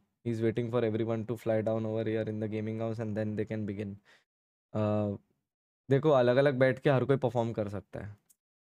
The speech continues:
ठीक है, but आप खुद सोचो, आप लोग, your, your group of five people who are running, अ, मतलब, you, who are in a team, आप में से तीन लोग, अ,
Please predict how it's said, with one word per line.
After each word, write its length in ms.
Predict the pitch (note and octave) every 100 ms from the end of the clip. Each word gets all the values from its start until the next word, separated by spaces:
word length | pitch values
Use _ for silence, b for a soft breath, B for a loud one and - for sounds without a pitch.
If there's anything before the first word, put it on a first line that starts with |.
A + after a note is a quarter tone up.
| _
ठीक 140 | A#2+ A#2
है, 240 | G#2+ G#2+ - _ -
but 220 | A#2 - - _ _ _ _ _ _ _ _ _ C3
आप 160 | C#3
खुद 140 | D#3 C#3
सोचो, 360 | A#2+ G#2+ G#2 - _ _ _ _ _ _ _ _ _ _ _ _
आप 180 | B2 -
लोग, 140 | C#3+ C3
your, 220 | C3+ C3+
your 300 | C#3 B2+ C3
group 320 | A#2+ A2+ A#2+
of 140 | C#3 B2
five 380 | - B2 B2 B2+
people 420 | A#2 A#2+ A#2 C3
who 220 | C3 A#2+
are 180 | A#2+ A#2+
running, 440 | A2+ A2+ A#2 A#2 - b b _ _ _ -
अ, 60 | A2 A2 A2 A2 G2+ A2+
मतलब, 360 | A2+ B2+ A2
you, 440 | - B2 B2+ - -
who 180 | - A2
are 200 | B2+ B2+
in 160 | B2 B2+
a 20 | B2+
team, 260 | A2+ A#2 - _ b _ _
आप 180 | B2 B2+
में 80 | B2+
से 120 | C#3
तीन 400 | C#3 B2+ C3 B2+
लोग, 260 | B2+ B2
अ, 180 | B2+ -